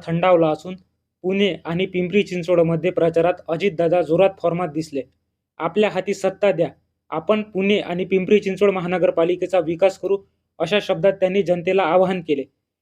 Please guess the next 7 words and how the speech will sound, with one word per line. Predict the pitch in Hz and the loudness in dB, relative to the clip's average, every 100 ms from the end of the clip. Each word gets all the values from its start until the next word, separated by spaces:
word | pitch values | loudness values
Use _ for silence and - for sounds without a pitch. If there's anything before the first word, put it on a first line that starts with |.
| _ 175 | _ -4
काल | 196 | -2
प्रचाराची | 196 185 180 196 196 190 | 2 2 4 2 0 -2
सांगता | 196 185 180 190 | -6 -8 -4 -4
झाली | 165 175 190 | -2 0 2
असताना | 175 175 170 180 | 2 -2 -4 -6
संध्याकाळी | 175 170 185 185 165 180 - _ _ _ | -4 -2 0 0 -2 -4 -8 _ _ _
अजित | 170 170 | -2 0